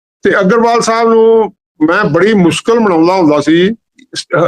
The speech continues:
ਹਰਿਆਣਾ ਸਟੇਟ ਤੇ ਰਾਜਸਥਾਨ ਸਟੇਟ ਹਮੇਸ਼ਾ ਇਹਦੀ ਅਪੋ-, ਅਪੋਜ਼ ਕਰਦੇ ਸੀ ਵੀ ਡੈਮਾਂ 'ਚ ਜਿਹੜਾ ਪਾਣੀ ਹੈ ਨਾ ਜੀ, ਉਹ ਆਪਾਂ ਫੁੱਲ ਸਪਲਾਈ ਤੇ ਨਹੀਂ ਜਾਣ ਦੇਣਾ, ਜਿੰਨਾ ਇਹਦਾ ਲੈਵਲ ਹੈ, ਆਪਟੀਮਮ ਲੈਵਲ ਹੈ, ਉਹ ਤੇ ਨਹੀਂ ਜਾਣ ਦੇਣਾ। ਜਿੰਨਾ ਚਿਰ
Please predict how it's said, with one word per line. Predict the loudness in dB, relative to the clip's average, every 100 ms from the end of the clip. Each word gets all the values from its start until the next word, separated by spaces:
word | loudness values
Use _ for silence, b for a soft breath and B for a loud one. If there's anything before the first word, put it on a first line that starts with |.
| -2
ਹਰਿਆਣਾ | -2 -2 -2
ਸਟੇਟ | -2 -2 0
ਤੇ | -2 -2 -2
ਰਾਜਸਥਾਨ | -2 -2 -2 -4
ਸਟੇਟ | -2 -2 0 0 0 0
ਹਮੇਸ਼ਾ | 2 0 0 0
ਇਹਦੀ | 0 0
ਅਪੋ-, | -2 -2 -2
ਅਪੋਜ਼ | -2 -2 -2 0
ਕਰਦੇ | 0 -2 -2
ਸੀ | 0 0 -2 -6 _ _ _ _ _ _ _ _
ਵੀ | -2
ਡੈਮਾਂ | 0 0 0 -2
'ਚ | -2
ਜਿਹੜਾ | -2 0 -2 _ _
ਪਾਣੀ | -6 -2 0 2
ਹੈ |
ਨਾ | 2
ਜੀ, | 2
ਉਹ | 2 2
ਆਪਾਂ | 0 0 -2 -2 -4 -8 _ _ _
ਫੁੱਲ | _ _ -2 -2
ਸਪਲਾਈ | 0 0 0 0
ਤੇ | 2
ਨਹੀਂ | 2 2
ਜਾਣ | 2 0 0
ਦੇਣਾ, | 0
ਜਿੰਨਾ | 0 0 0
ਇਹਦਾ | 0 0
ਲੈਵਲ | 0 0 0
ਹੈ, | 0
ਆਪਟੀਮਮ | -2 0 0 2 2
ਲੈਵਲ | 0 0
ਹੈ, | 0
ਉਹ | 0 0
ਤੇ | 2
ਨਹੀਂ | 2
ਜਾਣ | 0 0 0
ਦੇਣਾ। | 0 0
ਜਿੰਨਾ | 0 0
ਚਿਰ | 0 0 0 -2